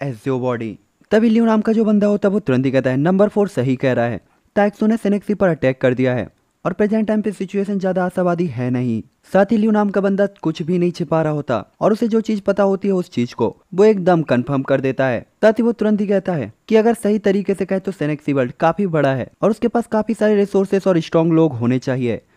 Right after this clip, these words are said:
जहाँ तक ताइक्सू की बात है वो भी काफी पावरफुल लगता है, लेकिन उनके पास जो मौजूदा ज्यादातर रिसोर्सेस हैं वो सभी लूट कर इकट्ठा किए गए हैं। इसके अलावा उनकी दुनिया एक खंडहर है और संसाधनों या रिसोर्सेज को बनाए रखने का मतलब ही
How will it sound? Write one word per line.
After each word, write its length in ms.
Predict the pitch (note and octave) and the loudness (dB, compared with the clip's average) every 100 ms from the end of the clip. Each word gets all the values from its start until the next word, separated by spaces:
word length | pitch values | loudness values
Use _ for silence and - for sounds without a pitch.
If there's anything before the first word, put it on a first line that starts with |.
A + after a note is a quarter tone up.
| _ - | _ -6
जहाँ 240 | D3+ G#3 | 0 0
तक 140 | G#3+ A3 | 0 -2
ताइक्सू 340 | G3 G3 - G3+ | 0 -2 -2 -4
की 100 | F#3+ | 0
बात 220 | F#3+ F#3 | 0 0
है 40 | |
वो 120 | F3+ F3+ | 0 0
भी 100 | F#3 | 0
काफी 260 | E3+ F#3 | -2 -2
पावरफुल 360 | E3+ D3+ D#3 E3 | -2 -2 -2 -2
लगता 300 | D3+ - D3 | -2 -2 -4
है, 120 | A2+ _ - | -6 _ -4
लेकिन 220 | C3+ F3+ | 0 2
उनके 200 | G#3 G#3 | 0 0
पास 180 | G#3 A3 | -2 -2
जो 140 | G3 G#3 | 0 2
मौजूदा 600 | G3 F3 F#3 F3 A#2+ - _ _ - | 2 0 0 2 2 0 _ _ -8
ज्यादातर 520 | A#2+ F3+ G3 G3+ G#3 | -2 0 2 0 0
रिसोर्सेस 540 | D3 B2 C3 C3+ C#3 C3+ | 0 0 -2 -2 -4 -6
हैं 120 | G2 _ _ _ - | -10 _ _ _ -2
वो 140 | G3+ | 0
सभी 260 | A#3 A3+ A#3 | 0 0 0
लूट 280 | E3+ F#3 F#3 | 2 0 0
कर 160 | F#3+ | -2
इकट्ठा 340 | F#3+ G3+ - F#3 | 0 -4 -2 -2
किए 260 | F#3+ F3 | 0 0
गए 160 | E3 D3+ | 0 -2
हैं। 180 | C3 - _ - | -4 -10 _ -6
इसके 240 | G3 - | -4 2
अलावा 200 | A#3 A#3 | 4 4
उनकी 260 | A3+ G#3+ A#3 | 4 2 0
दुनिया 280 | G3+ G#3+ G#3 | 2 2 2
एक 160 | G#3 - | 0 -2
खंडहर 400 | C#3+ C#3+ C#3+ C#3 | 0 0 0 0
है 240 | A#2+ - _ - | -2 -4 _ 0
और 260 | G3+ A3 E3+ | 4 4 4
संसाधनों 640 | - G#3 G#3+ G#3 G#3 G#3+ | 0 -2 0 0 2 0
या 100 | G#3 | 2
रिसोर्सेज 440 | F#3+ - E3 F#3 | 0 -2 -2 -2
को 100 | - | -4
बनाए 260 | E3 C#3+ D#3 | -2 0 0
रखने 260 | D3+ D3+ D3 | -2 -2 -2
का 120 | C#3+ | 0
मतलब 320 | C#3 C#3 C3 | -2 -2 -2
ही 160 | A#2+ | -4